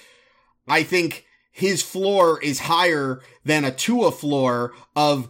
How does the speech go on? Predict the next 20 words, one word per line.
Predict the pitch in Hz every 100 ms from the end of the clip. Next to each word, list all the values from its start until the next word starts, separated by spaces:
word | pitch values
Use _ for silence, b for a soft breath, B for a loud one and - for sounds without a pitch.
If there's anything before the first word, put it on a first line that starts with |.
| b
he's | - 156
just | 170 180
gonna | 185 147
dink | 117 170 156
and | 156 135 107
dunk | 165 165 139
and | 143 147
we're |
gonna | 135 143
have | 147 135
a |
bunch | 110 147 139
of | 139 156
three | 151 139
and | 131
outs | 147 147 - 131
and, | 120 117
and | 127 127
drives | 110 139 147 143 123 107
that, | 120 113